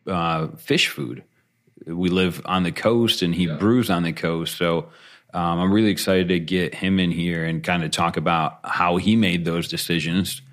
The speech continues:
Speaker 1: um, to say he was gonna spend a little bit extra on packaging
Speaker 2: Yeah.
Speaker 1: and,
Speaker 2: Yeah.
Speaker 1: uh, hopefully have a better footprint for it.
Speaker 2: Sure. Yeah, I'm excited for that. That'll be great. So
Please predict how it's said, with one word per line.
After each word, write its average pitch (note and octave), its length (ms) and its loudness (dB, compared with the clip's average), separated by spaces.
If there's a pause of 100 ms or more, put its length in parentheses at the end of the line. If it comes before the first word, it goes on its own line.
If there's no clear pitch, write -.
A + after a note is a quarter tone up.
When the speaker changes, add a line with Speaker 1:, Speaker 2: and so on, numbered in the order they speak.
(480)
Speaker 1:
um, E2 260 -2
to F#2 160 0
say E2+ 240 2
he F2 80 2
was E2+ 140 0
gonna F2 160 2
spend F2 340 0
a E2+ 40 2
little E2+ 200 0
bit E2 240 0
extra F2 340 0
on E2 160 2
packaging F#2 760 2
Speaker 2:
Yeah. - 120 -2
Speaker 1:
and, E2+ 440 -2
Speaker 2:
Yeah. E2+ 400 0
Speaker 1:
uh, E2 40 0
hopefully G2+ 300 2
have F#2+ 120 2
a F2+ 60 0
better E2+ 300 0
footprint E2 560 -2
for D#2 260 -2
it. - 160 -8
Speaker 2:
Sure. B2 300 2 (560)
Yeah, G2+ 240 0
I'm G2 80 2
excited F#2+ 260 2
for G2+ 80 -2
that. F#2+ 140 4
That'll G2 140 -2
be F#2+ 100 0
great. G2 240 2
So F#2+ 160 -2